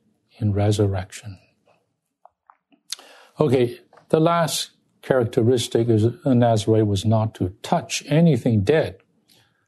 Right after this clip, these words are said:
uh, so that he may not be defiled, because the most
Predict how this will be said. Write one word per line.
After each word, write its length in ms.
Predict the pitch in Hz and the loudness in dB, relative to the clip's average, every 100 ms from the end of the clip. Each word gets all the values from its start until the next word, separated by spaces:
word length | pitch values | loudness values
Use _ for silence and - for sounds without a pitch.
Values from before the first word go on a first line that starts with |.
| _ - | _ -2
uh, 320 | 127 113 113 | 0 2 0
so 340 | - - 160 156 | -4 0 2 2
that 360 | 110 107 110 | 2 0 -2
he 160 | - 127 | -2 0
may 240 | 113 104 | 2 4
not 380 | 104 120 127 120 | 2 2 0 -2
be 100 | 107 | -2
defiled, 800 | 98 98 - 110 98 95 107 113 _ _ _ _ _ _ _ _ | 0 -2 -2 -2 -2 -4 -6 -8 _ _ _ _ _ _ _ _
because 480 | 104 95 120 110 - | -4 0 0 0 -2
the 100 | 107 | -4
most 380 | 98 104 101 | 0 0 0